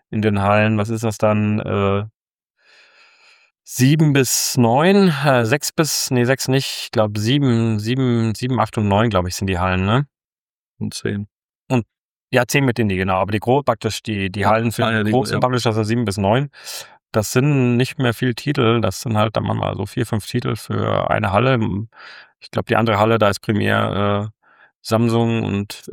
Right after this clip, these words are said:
Speaker 1: Google und, äh,
Speaker 2: Ja, Google Halle sieben, kann man gar nicht sehr
Speaker 1: Ja.
Speaker 2: empfehlen. Äh, Google
Speaker 1: Ja.
Speaker 2: zeigt bestimmt interessante
Speaker 1: <laughs> Ja,
Speaker 2: Spiele
Speaker 1: absolut.
Speaker 2: <laughs> am Google-Stand.
Speaker 1: Ähm, da merkt man die Fragmentierung, ne? Das halt noch, es gibt jetzt nur noch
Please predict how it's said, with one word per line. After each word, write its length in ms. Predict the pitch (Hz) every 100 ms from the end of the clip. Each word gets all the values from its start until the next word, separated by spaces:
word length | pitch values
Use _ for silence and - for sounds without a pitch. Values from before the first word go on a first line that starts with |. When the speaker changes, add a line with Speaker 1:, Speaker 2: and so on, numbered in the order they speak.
| 110
Speaker 1:
Google 600 | 135 131 123 120 117 110
und, 580 | 87 98 104 101 - -
äh, 40 | - 90 95 95 101 143
Speaker 2:
Ja, 100 | 131
Google 360 | 156 185 156
Halle 200 | 143 160 147
sieben, 320 | 175 104 -
kann 120 | 135
man 100 | 131
gar 100 | 131
nicht 100 | 123
sehr 100 | 135
Speaker 1:
Ja. 40 | 135
Speaker 2:
empfehlen. 440 | - 123 127 131
Äh, 320 | 127 113 117
Google 480 | 110 120 123 120 127
Speaker 1:
Ja. 220 | 123 107 113
Speaker 2:
zeigt 240 | - 123 -
bestimmt 300 | - 131 127
interessante 500 | - - - 147 185
Speaker 1:
<laughs> 20 |
Ja, 20 |
Speaker 2:
Spiele 380 | 147 139 190 139
Speaker 1:
absolut. 420 | 127 208 220 269 -
Speaker 2:
<laughs> 240 | 147 -
am 120 | - 113
Google-Stand. 520 | 139 117 120 - - - _ _
Speaker 1:
Ähm, 1160 | 160 135 131 135 131 131 127 127 127 127 123 - -
da 100 | -
merkt 200 | 135 165
man 80 | 165
die 40 | 143
Fragmentierung, 580 | 139 135 110 131 107 101
ne? 120 | 110
Das 180 | 107 107
halt 100 | 104
noch, 180 | 98
es 240 | 110 - -
gibt 180 | 113 -
jetzt 200 | 107 -
nur 80 |
noch 100 | 110